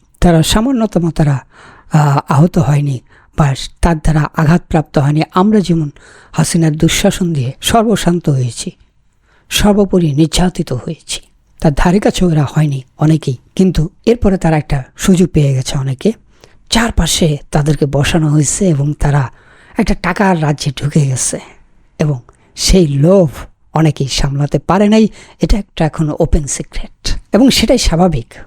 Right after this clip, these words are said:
লোভ সবাই সামলাতে পারবে না। এবং বাংলাদেশের মতো দেশে লোভ সামলানো মতো প্রজন্ম, আহ, স্ট্রং প্রজন্ম হতে আরও অনেক বছর লাগবে। তো আমরা যা চেয়েছিলাম তা কি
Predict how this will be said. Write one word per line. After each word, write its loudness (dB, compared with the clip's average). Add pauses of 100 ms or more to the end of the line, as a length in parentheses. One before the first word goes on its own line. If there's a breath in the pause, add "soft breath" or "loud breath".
লোভ 4
সবাই 0
সামলাতে 0
পারবে -2
না। -8 (800)
এবং 0
বাংলাদেশের 2 (280)
মতো 2
দেশে 0
লোভ 2
সামলানো 0 (440 soft breath)
মতো 0
প্রজন্ম, 0 (880 soft breath)
আহ, 0
স্ট্রং 0
প্রজন্ম 0
হতে 0
আরও 2
অনেক 0
বছর -2
লাগবে। -8 (240)
তো 0
আমরা 2
যা 2
চেয়েছিলাম 0 (260)
তা 2
কি 0